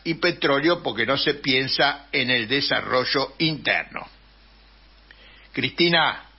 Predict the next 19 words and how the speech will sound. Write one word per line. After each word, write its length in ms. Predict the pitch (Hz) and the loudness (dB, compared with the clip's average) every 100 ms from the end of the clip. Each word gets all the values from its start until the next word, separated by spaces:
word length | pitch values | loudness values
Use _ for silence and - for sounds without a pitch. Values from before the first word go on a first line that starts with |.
| - - | -10 -4
hacete 500 | 110 - 160 165 135 | -2 0 0 -2 2
cargo. 440 | 151 110 90 - - - - - - - - - - - | 2 2 -2 -12 -20 -20 -20 -20 -18 -16 -14 -16 -18 -2
Como 260 | 240 262 269 | 4 6 4
se 160 | - 214 | 4 4
ve, 440 | 170 147 143 - - - - - - - | 4 2 0 -6 -20 -20 -20 -20 -20 -6
en 160 | 160 156 | 0 2
la 60 | 151 | 2
economía 440 | 147 147 220 254 | 2 0 2 4
argentina 960 | 220 - 165 156 220 180 131 127 131 - | 4 2 0 -2 -2 0 2 2 0 -2
el 200 | 143 135 | 0 4
ahorro 420 | 143 180 208 175 | 4 4 2 0
interno 840 | 151 143 - 202 185 165 170 165 - | 0 -4 -2 2 2 2 -2 -2 -4
no 340 | 156 185 254 247 - - - | -2 2 4 2 -2 -10 -4
necesita 880 | 143 139 143 - - 233 - 165 - | -2 -2 -2 -2 -2 -2 0 0 0
tocar 480 | 143 - 202 202 196 | -4 0 2 2 2
los 320 | 190 214 - | 2 2 2
salarios 680 | 151 147 160 165 170 160 - | 2 4 2 2 0 -2 -4
y 140 | 208 202 | -4 -2
jubilaciones, 840 | 190 175 170 170 - 240 123 | -2 2 4 4 2 2 2